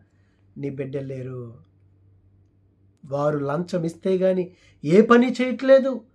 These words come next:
న్యాయాన్ని ఇదిగో అన్యాయంగా త్రిప్పేస్తున్నారు, అన్యాయాన్నేమో న్యాయమని చెప్తున్నారు. మేము విసుగెత్తిపోయాము,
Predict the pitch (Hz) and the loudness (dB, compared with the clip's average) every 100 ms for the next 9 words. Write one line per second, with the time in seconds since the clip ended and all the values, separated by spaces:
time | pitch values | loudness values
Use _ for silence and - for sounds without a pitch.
0 | _ _ - 151 170 196 247 269 269 277 | _ _ -10 -2 4 6 6 4 2 -2
1 | 262 - _ _ _ - 175 240 262 175 | -8 -10 _ _ _ -8 -2 0 2 2
2 | 214 277 285 294 285 269 - 294 - 277 | 6 6 6 4 0 -6 -2 -2 0 -4
3 | 277 254 220 233 _ _ _ 151 170 202 | -2 -2 -4 -8 _ _ _ -8 -6 -4
4 | 220 220 220 208 208 208 196 165 175 208 | -4 -4 -4 -4 -4 -6 -6 -4 -4 -2
5 | 214 208 185 - 175 170 165 165 156 135 | -4 -6 -10 -10 -8 -6 -6 -8 -10 -14
6 | _ _ _ _ _ _ _ 131 143 143 | _ _ _ _ _ _ _ -14 -10 -10
7 | 131 135 - 202 196 180 180 170 165 165 | -10 -14 -8 -8 -8 -8 -6 -6 -6 -6
8 | 156 147 | -6 -8